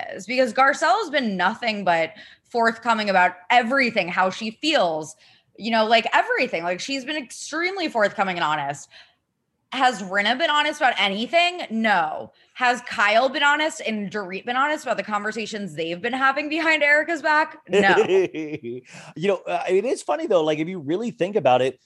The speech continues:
Speaker 2: what has Rinna shared with us about it? What has she really owned in her personal life? We've never had a Rinna-centric storyline. I mean, w-, they've been her daughters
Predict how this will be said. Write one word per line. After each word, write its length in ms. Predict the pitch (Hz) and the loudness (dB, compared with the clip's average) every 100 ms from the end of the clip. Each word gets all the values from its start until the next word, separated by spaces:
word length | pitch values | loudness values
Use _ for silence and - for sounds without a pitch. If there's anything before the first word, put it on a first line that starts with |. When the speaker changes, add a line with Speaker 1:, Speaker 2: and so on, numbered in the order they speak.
| _ _ | _ _
Speaker 2:
what 300 | 101 135 220 | -4 2 2
has 240 | 233 240 143 | 2 -2 -2
Rinna 360 | 143 156 147 | -4 0 0
shared 380 | 139 - 139 139 | 0 -2 0 2
with 140 | 135 | 2
us 160 | 131 123 | 2 2
about 200 | 123 123 | 2 2
it? 60 | 131 | 4
What 160 | 196 | 2
has 160 | 220 233 | 2 -2
she 160 | 208 | -4
really 340 | 156 143 151 147 | -6 -2 -2 0
owned 260 | 131 131 | 0 0
in 100 | 135 | 0
her 60 | 120 | -2
personal 420 | 101 127 - 120 | -4 -6 -4 0
life? 440 | 117 120 - - _ | 2 2 0 -12 _
We've 220 | 147 226 | -4 -2
never 320 | 202 190 196 190 | 2 2 4 4
had 180 | 165 | 4
a 120 | 147 135 | 4 0
Rinna-centric 920 | 113 143 185 196 185 - 151 156 143 | -2 -4 0 0 0 -2 -2 -2 -2
storyline. 640 | - 147 139 135 120 117 | -2 0 2 2 2 0
I 60 | 120 | -2
mean, 220 | 143 143 - 127 131 _ | -6 -8 -14 -20 -20 _
w-, 120 | 143 | -6
they've 180 | 139 143 | 0 2
been 120 | 135 | 2
her 140 | 139 120 | 0 0
daughters 720 | 104 143 180 214 240 240 - | 4 4 6 2 0 -4 -12